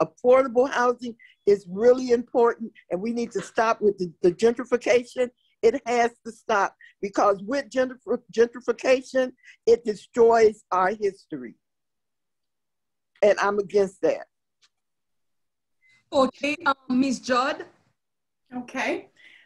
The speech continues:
Speaker 2: Mm-hmm.
Speaker 3: I agree with all of the above,
Speaker 2: Mm-hmm.
Speaker 3: but I want to point out to you, for those of you, if you're not aware, if, as far as education is concerned,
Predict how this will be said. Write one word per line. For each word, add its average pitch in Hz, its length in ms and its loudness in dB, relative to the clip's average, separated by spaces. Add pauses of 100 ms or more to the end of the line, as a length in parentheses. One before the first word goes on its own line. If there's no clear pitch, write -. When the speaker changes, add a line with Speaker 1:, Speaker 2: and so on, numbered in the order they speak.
Speaker 2:
Mm-hmm. 233 120 0
Speaker 3:
I 320 160 2
agree 302 340 -4
with 233 300 -10 (100)
all 226 320 4
of - 120 -2
the 175 120 -2
above, 170 460 -2 (460)
Speaker 2:
Mm-hmm. 233 120 -4
Speaker 3:
but 233 100 4
I 226 100 4 (100)
want 339 260 0
to 349 180 -6
point 311 480 0
out 262 340 -2
to 240 120 -10
you, 180 340 -4
for 185 140 -4
those 214 380 -6
of 220 140 -14
you, 208 220 -10
if 180 180 -6
you're 175 160 0
not 185 340 0
aware, 180 580 -8 (520)
if, 277 220 0 (240)
as 190 140 -12
far 240 260 -4
as 226 120 -8
education 208 800 -12
is 165 140 -12
concerned, - 680 -14